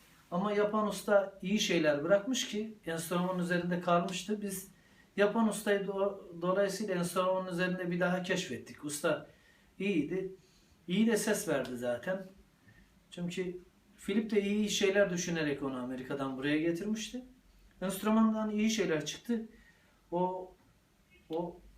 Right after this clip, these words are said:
Philip için o ağaç parçası görünen şeyden o kadar ses çıkması ona bir anlam kazandırmıştı. Philip de o anlamı şey, e, kendi adına "Ben bu işi yapabilmeli miyim?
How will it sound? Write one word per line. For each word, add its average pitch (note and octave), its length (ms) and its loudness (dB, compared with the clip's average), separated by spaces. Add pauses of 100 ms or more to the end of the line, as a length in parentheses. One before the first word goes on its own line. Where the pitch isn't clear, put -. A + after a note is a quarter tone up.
(260)
Philip A3 300 0
için A#3+ 200 2
o A#3 220 4
ağaç A#3 280 4
parçası F#3 480 2
görünen F3 360 2
şeyden F3+ 340 -2
o F#3 100 -4
kadar G3 220 4
ses F#3+ 280 0
çıkması G#3 640 0 (500)
ona G#3 260 2
bir A3+ 80 4
anlam G3 520 2
kazandırmıştı. C3 960 -4 (360)
Philip A3 300 0
de B3+ 60 4
o A#3+ 120 8
anlamı A3+ 520 4
şey, A#3 460 2 (880)
e, F3+ 400 2 (800)
kendi G3+ 520 2 (120)
adına G#3 500 2 (180)
"Ben G#3+ 400 2
bu A3 160 2
işi A3+ 420 0 (340)
yapabilmeli G#3+ 1120 2
miyim? D#3+ 520 -2